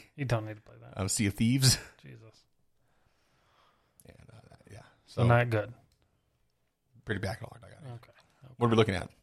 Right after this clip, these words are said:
Speaker 2: Uh, Tiny Tina's Wonderland.
Speaker 1: I'm gonna pass respectfully.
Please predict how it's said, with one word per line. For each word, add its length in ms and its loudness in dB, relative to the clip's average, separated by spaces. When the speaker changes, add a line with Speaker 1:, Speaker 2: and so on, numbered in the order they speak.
Speaker 2:
Uh, 220 2
Tiny 260 6
Tina's 280 4
Wonderland. 400 -2
Speaker 1:
I'm 80 -2
gonna 100 4
pass 320 2
respectfully. 480 -4